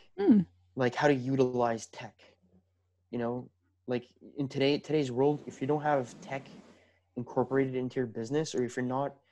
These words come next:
Speaker 2: taking advantage of the techno-, technological tools that are available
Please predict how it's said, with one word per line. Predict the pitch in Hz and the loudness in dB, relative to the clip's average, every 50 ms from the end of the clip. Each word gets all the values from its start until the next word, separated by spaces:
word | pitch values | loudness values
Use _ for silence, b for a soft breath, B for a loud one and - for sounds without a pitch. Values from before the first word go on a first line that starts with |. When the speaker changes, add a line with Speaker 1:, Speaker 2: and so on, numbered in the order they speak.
| _ _ _ _ _ | _ _ _ _ _
Speaker 2:
taking | - 143 131 135 147 110 | -8 -8 -6 -4 -4 -4
advantage | 113 113 110 113 123 113 113 120 131 135 135 139 135 131 135 - - | -4 -6 -6 -6 -6 -6 -6 -4 -4 -4 -4 -4 -6 -8 -10 -8 -8
of | 131 123 117 | -8 -8 -8
the | 123 120 | -10 -14
techno-, | - - - 131 - - 123 123 - _ _ - | -14 -14 -16 -16 -14 -12 -12 -12 -12 _ _ -10
technological | 135 131 135 127 123 123 123 - - 131 127 - - | -10 -8 -6 -4 -4 -6 -6 -8 -10 -12 -12 -12 -16
tools | - - 123 120 120 127 131 131 | -12 -8 -8 -6 -6 -6 -6 -4
that | 127 117 | -4 -4
are | 120 | -4
available | 120 113 117 113 120 127 135 139 151 156 165 | -4 -4 -4 -2 -2 -2 0 0 -2 -2 -4